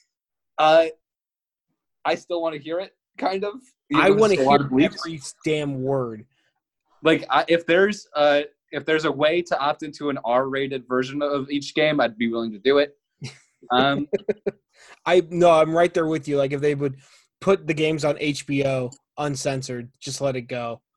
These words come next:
Speaker 2: I, I'm totally here for that. I mean, I think it was, uh, Josh Reddick popped out in a <laughs> baseball game, and after the infielder made the catch, you can hear clearly the loudest of F-bombs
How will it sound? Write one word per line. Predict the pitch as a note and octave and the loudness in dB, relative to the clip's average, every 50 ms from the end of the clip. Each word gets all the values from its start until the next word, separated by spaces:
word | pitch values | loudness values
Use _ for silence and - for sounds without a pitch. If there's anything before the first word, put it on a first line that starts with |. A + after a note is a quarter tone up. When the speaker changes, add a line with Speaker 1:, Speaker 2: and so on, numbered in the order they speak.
| _ _ _ _ - | _ _ _ _ -6
Speaker 2:
I, | - C#3 C#3+ | -4 -2 -2
I'm | C3+ A2+ C3+ C3+ | -2 -4 -6 -6
totally | C3+ D#3 D3+ C#3+ C3+ | -4 -4 -4 -4 -2
here | C3+ C3+ | -4 -6
for | C3 C3+ | -8 -6
that. | C3 B2+ B2 | -8 -6 -6
I | C#3 C#3 | -6 -4
mean, | D3 D3 C#3+ C3+ C3+ - _ _ _ _ _ _ | -4 -4 -6 -6 -10 -14 _ _ _ _ _ _
I | - C#3+ | -6 -6
think | D3 C#3 G#3+ G3+ | -4 -4 -4 -2
it | G3+ | 0
was, | E3+ D3+ C#3 | 0 0 0
uh, | D3 C3+ B2+ B2+ | -2 -4 -4 -4
Josh | B2 E3 D3+ D3+ D#3 - - | -2 -2 -2 -2 -2 -4 -4
Reddick | D3+ D3 C#3+ C3+ B2+ - _ | -4 -2 -2 -4 -6 -8 _
popped | - D#3+ D3 C3+ - | -8 -8 -6 -4 -4
out | D#3 D3 | -4 -4
in | C#3 | -4
a | C3 A#2+ | -6 -8
<laughs> | |
baseball | C3 B2 D3 C#3 C3+ - C#3+ C#3 C3+ | -8 -8 -8 -8 -8 -4 -4 -4 -2
game, | C3 C#3 C3+ C3+ C3 C3+ - - - - _ _ - | -4 -4 -6 -6 -8 -10 -12 -20 -20 -20 _ _ -8
and | D#3 D3 C#3+ C#3+ | -6 -4 -4 -2
after | B2 D3 D3 C#3 - D#3+ D3+ | -2 -2 -4 -2 -4 -6 -4
the | D3 C#3+ C#3+ C#3 C#3 C3+ C3+ C#3 - | -2 -2 -2 0 0 -2 -2 -4 -4
infielder | D3+ D3 C3+ D3+ D3 D3 D3 | -6 -6 -4 -6 -4 -4 -4
made | C#3+ C#3+ C#3+ C3 | -4 -4 -4 -4
the | C#3 | -6
catch, | C3+ - - D3 C#3+ C3+ - - | -8 -6 -6 -6 -6 -6 -8 -12
you | C#3 | -10
can | C3 C#3+ C#3 | -10 -10 -10
hear | C3+ - D3+ D3+ D3+ D3 C3 C3+ _ _ _ _ - | -8 -6 -6 -4 -4 -4 -6 -8 _ _ _ _ -14
clearly | - - - G#3+ G#3+ G3+ F#3+ F3 D#3+ D3+ C#3 C3 C3+ _ _ _ - | -12 -4 2 4 6 6 6 4 4 2 0 -2 -4 _ _ _ -10
the | D3 D#3+ F3+ F3 | -4 -2 0 0
loudest | E3 E3 D#3 D3+ D#3+ E3 D#3+ D3+ - - | 2 0 2 2 2 0 0 -2 -4 -4
of | D3 C3+ C#3 | -4 -4 0
F-bombs | D3+ E3+ C#3+ - - D3+ C#3+ C3+ C#3 C#3 C3+ C3+ - - _ | 0 0 0 0 -4 -4 -4 -4 -4 -8 -10 -14 -18 -20 _